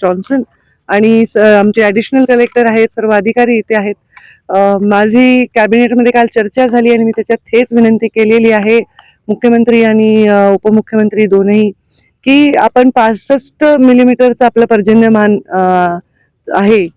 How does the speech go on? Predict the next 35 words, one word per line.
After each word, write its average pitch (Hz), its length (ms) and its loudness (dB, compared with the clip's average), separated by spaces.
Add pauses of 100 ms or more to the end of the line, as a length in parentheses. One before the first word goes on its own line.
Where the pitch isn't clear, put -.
अ, 190 100 -2
अतिवृष्टीसाठी, 208 920 -2
पण 226 200 -2
ते 247 260 0
न 254 160 2
धरता 233 340 0
आपण 233 260 2
पिकांचं 226 480 -2
नुकसान 233 440 -2 (500)
बघावं. 208 520 0 (300)
कधी 214 220 2
काही 233 220 -2
काही 254 140 0
ठिकाणी 247 280 0
पासष्ट 240 480 0
ॲव्हरेजमध्ये 247 580 2
येत 247 160 -2
नाहीये, 220 260 2
पण 220 160 -2
पिकांचं 226 380 -2
प्रचंड 240 380 0
नुकसान 202 400 -2
झालेलं 175 300 -2
आहे. 165 100 -10 (480)
एखाद्याची 254 440 0
जमीन 247 400 2
खरवडून 262 380 2
गेली 254 240 0
आणि 262 140 0
एखाद्या 254 280 0
जमिनीत 262 380 -2 (120)
भरपूर 262 320 0
गाळ 240 220 2
येऊन 196 200 0
बसलाय 175 300 -6